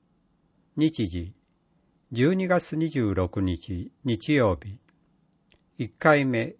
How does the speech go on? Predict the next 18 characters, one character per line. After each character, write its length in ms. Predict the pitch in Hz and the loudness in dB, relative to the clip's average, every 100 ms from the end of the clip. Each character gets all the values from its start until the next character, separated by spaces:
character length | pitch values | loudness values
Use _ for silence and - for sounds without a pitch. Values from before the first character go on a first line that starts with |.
| 120 | -4
十 220 | 127 156 | 0 0
三 320 | - 147 117 | 2 0 2
時 120 | 92 | -2
か 140 | - 87 | -4 -4
ら、 180 | 78 - _ _ _ _ _ - | -6 -10 _ _ _ _ _ -6
二 120 | 117 | -4
回 300 | 110 156 131 | 4 4 4
目、 320 | 117 104 98 - _ _ _ - | 0 -2 -4 -14 _ _ _ -10
十 280 | 120 170 180 | -2 0 4
四 160 | 120 | 2
時 100 | 92 | 2
半 300 | 80 120 90 | -2 -2 -2
か 160 | 80 87 | -4 -6
ら。 180 | 85 - _ _ _ _ _ _ _ _ | -8 -16 _ _ _ _ _ _ _ _
会 320 | - 123 151 | 0 2 2
場、 420 | 123 117 101 107 180 _ _ _ _ _ - | 2 4 4 2 -10 _ _ _ _ _ -2
広 280 | 139 190 | 2 4
電 280 | 131 92 104 | 4 2 0